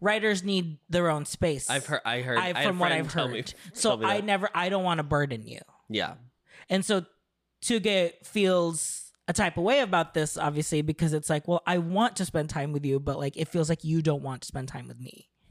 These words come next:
Speaker 2: Because it's framed as, "I'm doing this
Speaker 1: I'm
Speaker 2: for
Speaker 1: for
Speaker 2: you."
Speaker 1: you.
Speaker 2: You don't also wanna be like, "But I want you to do that for me."
Speaker 1: Yeah.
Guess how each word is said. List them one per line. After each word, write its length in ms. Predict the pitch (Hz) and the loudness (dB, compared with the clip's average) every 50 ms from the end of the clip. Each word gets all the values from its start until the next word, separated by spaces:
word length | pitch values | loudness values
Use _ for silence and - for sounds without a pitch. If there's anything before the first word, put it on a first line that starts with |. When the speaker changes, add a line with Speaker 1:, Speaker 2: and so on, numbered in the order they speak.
| - - 135 | -20 -8 -2
Speaker 2:
Because 540 | - 156 147 - - - 202 202 202 196 - | -2 -2 -2 -2 -2 0 2 2 2 2 0
it's 240 | 185 170 170 - - | -2 -2 -2 -4 -10
framed 580 | - - - 151 147 151 156 156 156 156 143 143 | -10 -6 -2 0 2 2 2 2 0 0 0 0
as, 760 | 104 120 131 127 127 123 120 117 117 117 - - - - - _ _ _ _ _ _ _ _ _ _ _ _ _ _ _ _ _ _ _ _ _ _ _ - - | 0 0 0 2 0 0 -2 -2 -4 -6 -10 -10 -12 -14 -16 _ _ _ _ _ _ _ _ _ _ _ _ _ _ _ _ _ _ _ _ _ _ _ -10 -6
"I'm 240 | 131 139 143 143 147 | -4 -2 -2 -2 -2
doing 320 | 139 147 147 147 143 139 139 | -2 0 2 2 2 2 2
this 220 | 135 135 160 - | 0 0 -2 -4
Speaker 1:
I'm 60 | - | -2
Speaker 2:
for 260 | - 151 143 147 143 139 | 0 2 4 4 6 4
Speaker 1:
for 140 | 175 165 160 | 4 4 2
Speaker 2:
you." 200 | 117 123 123 120 | 2 2 2 2
Speaker 1:
you. 360 | 117 107 104 101 98 101 104 - | 2 0 0 -2 -4 -6 -8 -6
Speaker 2:
You 160 | 127 151 160 | -4 -2 0
don't 240 | 156 170 170 - - | 2 2 2 2 2
also 300 | 151 147 151 - 170 156 | 0 0 0 0 0 0
wanna 160 | 147 139 131 | 0 0 2
be 120 | 135 131 | 2 2
like, 220 | 123 120 120 113 - - 120 | 2 2 0 -2 -6 -8 -4
"But 180 | 131 143 139 | -2 0 0
I 100 | 139 139 | 0 0
want 420 | 135 127 120 120 127 135 135 - - | -2 -2 -2 0 0 0 0 0 0
you 100 | 127 117 | 0 0
to 40 | 107 | 0
do 200 | 104 113 120 117 | 0 0 0 0
that 220 | 113 90 - - | 0 0 -2 -4
for 160 | - - 98 | -6 -6 -6
me." 380 | 87 82 73 69 - 76 107 113 - | -6 -6 -6 -8 -10 -10 -12 -12 -10
Speaker 1:
Yeah. 280 | 147 135 107 - - | -10 -10 -10 -12 -14